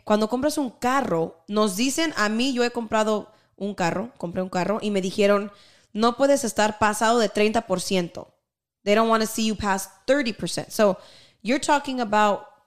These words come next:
ten percent, so your credit score isn't, you know, so you report to banks, and banks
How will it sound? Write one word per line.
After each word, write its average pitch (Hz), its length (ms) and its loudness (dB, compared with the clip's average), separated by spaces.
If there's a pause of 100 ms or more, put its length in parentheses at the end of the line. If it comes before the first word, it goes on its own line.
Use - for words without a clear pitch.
(300)
ten 254 240 0
percent, 156 480 -4 (280)
so - 180 0
your 180 220 2
credit 190 300 0
score 175 240 -2
isn't, 160 380 -2 (180)
you 190 80 -2
know, 190 140 2
so 190 100 -6
you 196 280 -2
report 190 440 -6
to 202 80 -6
banks, 202 460 0
and 180 180 -6
banks 190 340 -2